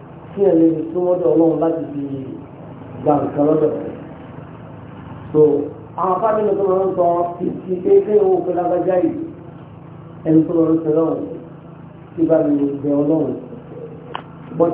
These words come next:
ìdí tó ń súnmọ́ jù, òun náà ni èyí ṣe kò sí nínú sọ. Ipe tí ẹ máa níbi sọ bẹ́ẹ̀ fún yàn, òun ni pé èèyàn fẹ́ kẹ́ ní ìyẹn,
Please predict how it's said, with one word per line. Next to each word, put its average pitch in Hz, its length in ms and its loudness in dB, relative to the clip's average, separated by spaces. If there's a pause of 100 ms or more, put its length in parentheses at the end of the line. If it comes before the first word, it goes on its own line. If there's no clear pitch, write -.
(120)
ìdí 196 240 0
tó 240 140 0
ń 240 220 4
súnmọ́ 226 380 0
jù, 220 180 -4 (1080)
òun 165 200 6
náà 208 140 4
ni 185 180 4 (800)
èyí 156 200 0
ṣe 220 160 0
kò - 140 0
sí 156 140 2
nínú 175 300 2
sọ. 156 180 0 (1200)
Ipe 208 320 2 (160)
tí 226 140 -2
ẹ 214 120 2
máa 190 160 0
níbi 185 220 2
sọ 190 140 -4
bẹ́ẹ̀ 202 240 -2
fún 190 200 0
yàn, 185 220 4 (840)
òun 170 200 4
ni 190 120 0
pé 220 120 -2
èèyàn 175 300 4
fẹ́ 196 120 0
kẹ́ 196 240 0
ní 190 120 0
ìyẹn, 175 340 2